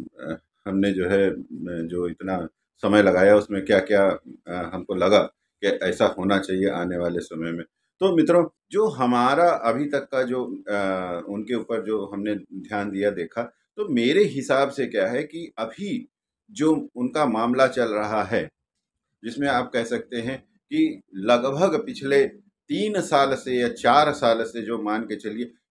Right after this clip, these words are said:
दो हज़ार अठारह के आसपास से जो उनका मामला चल रहा है, उनका जो म-, अ, मैटर है, वो उनके जीवन में बहुत, अ, ड्रास्टिक चेंज आया है टू थाउजेंड एटीन के बाद से। और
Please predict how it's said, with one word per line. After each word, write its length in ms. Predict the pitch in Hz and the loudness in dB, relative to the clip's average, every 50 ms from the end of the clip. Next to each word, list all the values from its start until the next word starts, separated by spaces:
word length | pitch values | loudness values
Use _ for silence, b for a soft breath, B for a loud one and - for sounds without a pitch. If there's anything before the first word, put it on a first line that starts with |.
| _ - | _ -6
दो 140 | 160 180 165 | -4 -2 -2
हज़ार 360 | 123 127 117 131 135 139 135 | -2 0 2 4 4 4 2
अठारह 680 | - - - - - _ _ _ 110 101 113 147 175 | -2 -6 -10 -12 -12 _ _ _ -4 -2 0 2 0
के 240 | 165 - - 123 113 | 0 0 -4 -6 -6
आसपास 500 | - - 104 101 101 - _ 107 101 98 | -4 -2 -4 -4 -4 -6 _ -6 -6 -6
से 200 | - - 107 95 | -6 -10 -14 -12
जो 140 | 92 104 98 | -12 -10 -10
उनका 280 | 98 95 95 95 104 101 | -8 -10 -6 -4 -4 -4
मामला 340 | 92 87 87 90 90 90 | -4 -6 -8 -8 -10 -12
चल 200 | 90 90 95 92 | -12 -10 -12 -10
रहा 260 | 90 90 95 - - 110 | -10 -8 -8 -10 -10 -12
है, 80 | - - _ _ _ _ _ _ | -14 -18 _ _ _ _ _ _
उनका 260 | 104 110 110 - 131 | -10 -8 -2 -2 -2
जो 120 | 127 123 127 | -2 0 -2
म-, 220 | 110 98 95 95 - | -4 -6 -6 -8 -10
अ, 220 | 98 98 98 95 90 92 | -10 -8 -8 -8 -8 -6
मैटर 380 | 92 90 90 90 - 101 95 110 | -6 -8 -8 -4 -4 -4 -4 -4
है, 100 | 127 - - _ _ _ _ - | -6 -8 -12 _ _ _ _ -10
वो 220 | 143 160 - - - - | -8 -8 -8 -8 -10 -10
उनके 300 | 107 110 110 - 156 131 | -10 -10 -6 -6 -6 -6
जीवन 380 | 98 95 101 101 104 107 107 | -6 -6 -6 -6 -4 -4 -4
में 240 | 110 120 143 151 - - _ | -4 -4 -6 -8 -10 -14 _
बहुत, 280 | 92 95 107 131 117 - _ _ - | -18 -14 -14 -14 -14 -14 _ _ -12
अ, 300 | 98 98 101 101 92 90 | -6 -4 -4 -2 -2 -4
ड्रास्टिक 560 | 87 82 131 143 143 - - - 165 151 - | -4 -2 -2 -2 -2 -4 -6 -8 -8 -8 -6
चेंज 260 | - 101 90 92 92 | -8 -8 -8 -6 -4
आया 220 | 90 92 92 95 104 | -2 -2 0 0 0
है 140 | 117 127 123 - - | -2 -4 -8 -12 -14
टू 420 | 131 113 127 - - - 151 151 | -12 -12 -12 -14 -12 -10 -10 -10
थाउजेंड 420 | 147 113 113 117 117 117 139 143 - - 104 | -6 -2 -2 0 0 -2 -4 -8 -8 -8 -8
एटीन 380 | 98 - - 117 117 120 120 | -8 -8 -6 -4 -2 0 0
के 140 | 117 110 104 | 0 0 -4
बाद 260 | 101 87 82 82 82 | -4 -4 -6 -8 -8
से। 200 | - - _ _ _ _ _ _ _ _ _ _ _ _ _ _ _ _ _ _ _ _ _ _ _ | -10 -14 _ _ _ _ _ _ _ _ _ _ _ _ _ _ _ _ _ _ _ _ _ _ _
और 380 | - 127 170 202 - - - | 0 4 4 4 4 0 -4